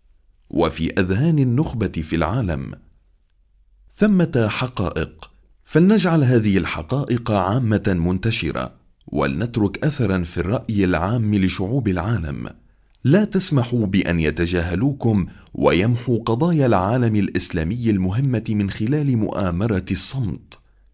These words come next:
لا تسمحوا بتجاهل القضايا الأساسية للعالم الإسلامي في أنظار الرأي العام العالمي تحت وطأة ضجيج القضايا الفرعية والمسائل الزائفة.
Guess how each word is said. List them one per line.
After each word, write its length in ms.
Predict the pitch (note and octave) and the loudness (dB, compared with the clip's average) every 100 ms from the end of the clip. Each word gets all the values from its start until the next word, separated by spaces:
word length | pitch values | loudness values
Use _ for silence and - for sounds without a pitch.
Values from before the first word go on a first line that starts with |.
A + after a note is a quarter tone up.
| - | -2
لا 200 | C3 G#3 | 0 2
تسمحوا 600 | G#3 F#3+ E3 C#3+ C3 A#2 | 0 -2 0 -2 0 0
بتجاهل 720 | G2+ F2 E2+ F2+ A#2 G#2+ G2+ | 0 2 0 2 0 2 2
القضايا 600 | F2+ F2 E2+ G#2+ C#3+ A#2 | 2 0 0 2 2 2
الأساسية 760 | A2+ G#2+ G#2 G2 F#2 D3+ C3 A2+ | 2 0 0 0 0 0 0 0
للعالم 640 | G#2+ F#2+ E2 F#2 A#2+ G#2 | 2 4 4 2 2 2
الإسلامي 760 | G2+ F2 F#2+ - F#2+ C3 B2+ G2 - - - | 0 0 -2 -2 0 0 0 -2 -6 -20 -4
في 220 | - - | 0 2
أنظار 420 | C#3+ C#3 D#3 F3 | 4 2 4 4
الرأي 460 | C#3+ A2+ C3+ A#2+ A2+ | 4 2 0 2 2
العام 500 | G2 F2+ B2+ A#2+ G#2+ | 4 2 0 2 2
العالمي 760 | F2+ F2 F2+ F2 B2+ A2+ C#2+ - - _ - | 2 2 2 0 0 -2 -6 -8 -16 _ -6
تحت 260 | D#2+ - | -6 -2
وطأة 500 | D2 G#2+ A#2 G#2 A2 | 0 0 0 -2 0
ضجيج 480 | F2+ G2 A#2 D#3 C3 | 0 0 -2 -4 -2
القضايا 560 | A#2 A#2 G2+ B2+ C3+ A2+ | -2 -2 0 2 2 2
الفرعية 640 | G#2 G2+ E2+ G2+ C3+ A#2 A#2 | 0 0 0 0 0 0 2
والمسائل 880 | G#2 G2 F#2+ F2 E2 B2 C3 G#2+ G2 | 2 2 2 0 -2 -2 -2 0 2
الزائفة. 760 | F2+ F#2 B2+ D#2 D#2+ D2 - | 0 -2 -4 -6 -8 -8 -10